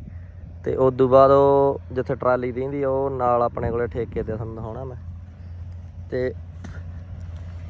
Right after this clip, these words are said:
ਜਾਣੀ ਜੇ ਵੰਗੇ ਵਾਲੀ ਟਰਾਲੀ ਹੁੰਦੀ, ਉਹ ਫੇਰ ਤਿੰਨ ਟਰਾਲੀਆਂ ਫੁੱਲ ਸੀਗੀਆਂ, ਦੋ ਬਾਰਾਂ ਤੇ ਇੱਕ ਗਿਆਰਾਂ। ਮਸ਼ੀਨ ਦੇ ਉਹਲੇ ਟਰਾਲੀ ਖੜੀ ਆ।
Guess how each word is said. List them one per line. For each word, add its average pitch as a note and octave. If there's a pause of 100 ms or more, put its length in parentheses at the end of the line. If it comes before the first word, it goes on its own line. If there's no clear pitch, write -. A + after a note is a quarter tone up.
(280)
ਜਾਣੀ D#3
ਜੇ F#3
ਵੰਗੇ D#3+
ਵਾਲੀ E3+
ਟਰਾਲੀ D#3+
ਹੁੰਦੀ, D3+ (1900)
ਉਹ C3+ (260)
ਫੇਰ D3
ਤਿੰਨ D#3
ਟਰਾਲੀਆਂ D3
ਫੁੱਲ C3+
ਸੀਗੀਆਂ, A#2+ (1600)
ਦੋ C#3
ਬਾਰਾਂ C#3
ਤੇ D3
ਇੱਕ -
ਗਿਆਰਾਂ। D3+ (3250)
ਮਸ਼ੀਨ C#3
ਦੇ C#3
ਉਹਲੇ C#3+
ਟਰਾਲੀ C3
ਖੜੀ C3
ਆ। D3